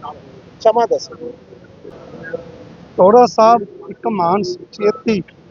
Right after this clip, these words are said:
Speaker 3: ਹਮੇਸ਼ਾ ਹੀ ਗਰੀਬ ਤੇ ਗਊ ਦੀ ਮਦਦ ਕਰਦੇ ਸੀਗੇ ਤੇ ਦਲਿਤਾਂ ਨਾਲ ਹਮੇਸ਼ਾ ਪਿਆਰ ਕਰਦੇ ਸੀ। ਇਹ ਟੌੜਾ ਸਾਹਿਬ ਦੀ ਆਸ਼ੀਰਵਾਦ ਸਦਕਾ ਹੀ ਅਸੀਂ ਅੱਜ ਇਸ ਮੁਕਾਮ ਤੇ ਪਹੁੰਚੇ ਹਾਂ। ਟੌੜਾ ਸਾਹਿਬ ਨੇ ਹਮੇਸ਼ਾ ਹੀ ਗਰੀਬਾਂ ਦੇ ਧਿਆਨ ਰੱਖਿਆ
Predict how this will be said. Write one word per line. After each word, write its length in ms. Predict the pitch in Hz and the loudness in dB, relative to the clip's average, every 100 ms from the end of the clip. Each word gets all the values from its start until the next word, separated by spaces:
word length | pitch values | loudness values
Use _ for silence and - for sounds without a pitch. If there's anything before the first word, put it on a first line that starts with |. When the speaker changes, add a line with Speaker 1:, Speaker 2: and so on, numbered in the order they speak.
| - - - - - | -20 -20 -20 -14 -4
Speaker 3:
ਹਮੇਸ਼ਾ 400 | 190 214 214 254 | 2 2 2 2
ਹੀ 120 | 240 247 | 2 0
ਗਰੀਬ 360 | 190 185 226 | -2 -2 -4
ਤੇ 200 | - 233 | 0 0
ਗਊ 240 | 180 196 214 | 2 0 0
ਦੀ 100 | 226 | -2
ਮਦਦ 280 | 190 196 190 | -4 -6 -8
ਕਰਦੇ 260 | 605 - 415 | -8 -6 -8
ਸੀਗੇ 240 | - 381 - 392 427 370 359 - - - | -8 -12 -12 -12 -12 -10 -12 -14 -4 0
ਤੇ 100 | 233 | 2
ਦਲਿਤਾਂ 380 | 214 196 - | 2 2 2
ਨਾਲ 160 | 254 240 | 2 2
ਹਮੇਸ਼ਾ 360 | 233 220 240 233 | 0 -2 -2 -2
ਪਿਆਰ 280 | - 185 | -4 -8
ਕਰਦੇ 280 | - 175 - - | -6 -8 -10 -20
ਸੀ। 80 | - _ _ _ _ _ 226 | -20 _ _ _ _ _ 2
ਇਹ 60 | 226 | 2
ਟੌੜਾ 340 | 240 220 269 | 4 4 4
ਸਾਹਿਬ 320 | 247 180 226 | 2 0 0
ਦੀ 240 | 220 247 208 - _ _ _ _ - | 0 -4 -6 -12 _ _ _ _ -12
ਆਸ਼ੀਰਵਾਦ 500 | - 226 240 240 240 | -2 2 4 4 2
ਸਦਕਾ 380 | - 208 190 233 | 0 -6 0 0
ਹੀ 200 | 226 240 | 2 -2
ਅਸੀਂ 180 | - 226 | -2 -6
ਅੱਜ 160 | 196 - _ - - _ - | -6 -12 _ -18 -18 _ -12
ਇਸ 140 | 190 220 | -4 0
ਮੁਕਾਮ 380 | 220 - 190 196 | 0 2 2 2
ਤੇ 140 | 226 | 0
ਪਹੁੰਚੇ 360 | 175 185 180 240 | 0 -2 0 0
ਹਾਂ। 60 | |
ਟੌੜਾ 360 | 233 - 220 254 | 0 0 2 2
ਸਾਹਿਬ 380 | 254 226 233 247 | 2 -4 0 0
ਨੇ 60 | 214 - - _ - | 0 -4 -20 _ -20
ਹਮੇਸ਼ਾ 500 | - 202 233 254 254 | -4 2 2 4 2
ਹੀ 140 | 247 | 2
ਗਰੀਬਾਂ 460 | 220 190 190 220 214 | -4 -8 -4 -2 0
ਦੇ 180 | 214 | -2
ਧਿਆਨ 340 | 196 185 - - | -2 -4 -4 -12
ਰੱਖਿਆ 560 | - - 453 - - | -4 0 0 -2 -20